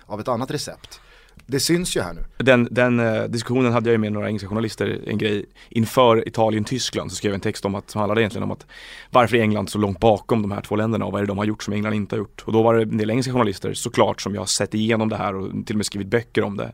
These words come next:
Speaker 2: En bok som jag inte har läst, som jag skulle vilja läsa, som heter Mister Ha-,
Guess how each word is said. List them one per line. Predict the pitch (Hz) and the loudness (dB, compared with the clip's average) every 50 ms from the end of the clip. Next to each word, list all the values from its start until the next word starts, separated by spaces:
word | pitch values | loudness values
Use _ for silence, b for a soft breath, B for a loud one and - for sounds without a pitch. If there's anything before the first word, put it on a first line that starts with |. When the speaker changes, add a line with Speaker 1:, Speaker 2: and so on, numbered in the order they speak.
| _ - | _ -6
Speaker 2:
En | 104 104 | -4 -2
bok | 117 110 - | -2 -2 -2
som | - 110 | -2 0
jag | 117 | 0
inte | 104 95 - 107 | 0 0 2 4
har | |
läst, | 120 123 113 104 - | 4 4 4 2 -2
som | 110 | -4
jag | 104 | -4
skulle | - 110 110 | -4 -2 0
vilja | 113 113 113 110 | 0 2 0 0
läsa, | 104 98 110 110 98 | -2 -2 -2 -4 -4
som | - 110 | -4 -6
heter | 104 104 107 | -4 -2 0
Mister | 104 107 113 113 - - - - 107 104 117 - B B B B B B B B B - | 2 2 2 0 -2 -6 -4 -2 -2 -4 -4 -8 B B B B B B B B B -2
Ha-, | 117 - | -2 -2